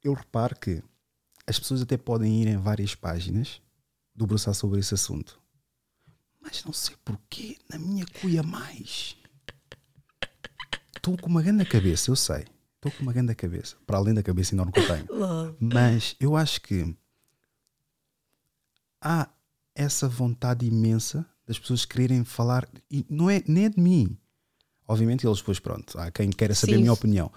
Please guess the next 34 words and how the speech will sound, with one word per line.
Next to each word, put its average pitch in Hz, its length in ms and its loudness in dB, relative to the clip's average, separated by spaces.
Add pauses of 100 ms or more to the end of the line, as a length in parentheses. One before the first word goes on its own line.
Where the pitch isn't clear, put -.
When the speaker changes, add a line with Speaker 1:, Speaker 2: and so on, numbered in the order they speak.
(320)
Speaker 1:
Mas 110 200 2
a 120 60 6
maior 151 160 6
parte 147 260 -2
das 123 120 0
vezes 110 160 2
o 107 60 0
que - 100 -4
eu 135 60 2
vejo 120 460 0
é - 280 -2
eles 120 240 0
querem 147 340 2
puxar 120 720 0 (540)
os - 160 -10
comentários 120 760 2
e 104 100 -4
querem 123 300 0 (320)
criar 117 320 0
o 117 60 0
debate, 110 400 -2
o 131 80 -6
que, - 180 -12 (120)
o 123 100 -6
que - 60 -16 (100)
foi - 300 -2
o 147 80 2
fundamento, 101 540 2
Speaker 2:
Sim, - 40 -8
Speaker 1:
basicamente, 98 320 2 (120)
Speaker 2:
mas - 20 2
é, - 100 2
Speaker 1:
da - 60 -6
página. 87 440 -2